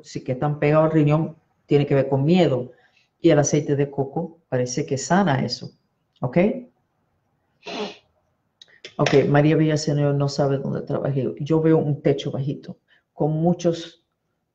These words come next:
tubos, con cosas eléctricas y posiblemente también de microondas. ¿Ok? Ah.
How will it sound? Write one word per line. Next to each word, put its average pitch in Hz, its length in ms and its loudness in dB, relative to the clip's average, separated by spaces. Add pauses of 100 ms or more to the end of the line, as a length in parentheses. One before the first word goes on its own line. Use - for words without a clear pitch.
tubos, 170 500 4
con 139 220 -4
cosas 147 320 0
eléctricas 151 720 0
y 143 140 -4
posiblemente 135 720 -2
también 139 340 0
de 135 80 0
microondas. 131 600 0 (920)
¿Ok? 139 200 0 (2000)
Ah. 131 1120 2